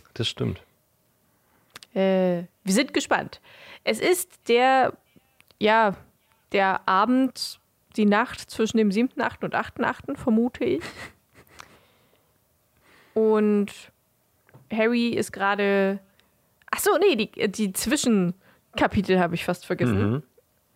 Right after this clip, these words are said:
Speaker 2: Die sind
Speaker 1: Überschriften.
Speaker 2: der große böse Hund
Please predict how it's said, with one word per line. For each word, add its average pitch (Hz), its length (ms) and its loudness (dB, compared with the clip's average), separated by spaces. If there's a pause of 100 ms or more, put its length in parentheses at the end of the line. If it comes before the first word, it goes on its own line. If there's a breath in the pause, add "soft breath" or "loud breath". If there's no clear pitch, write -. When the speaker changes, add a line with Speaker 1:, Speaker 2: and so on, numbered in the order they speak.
(160)
Speaker 2:
Die 277 140 2
sind 226 300 2
Speaker 1:
Überschriften. 113 640 -2 (1600 loud breath)
Speaker 2:
der 196 120 0
große 254 440 0
böse 226 360 2
Hund 247 320 -2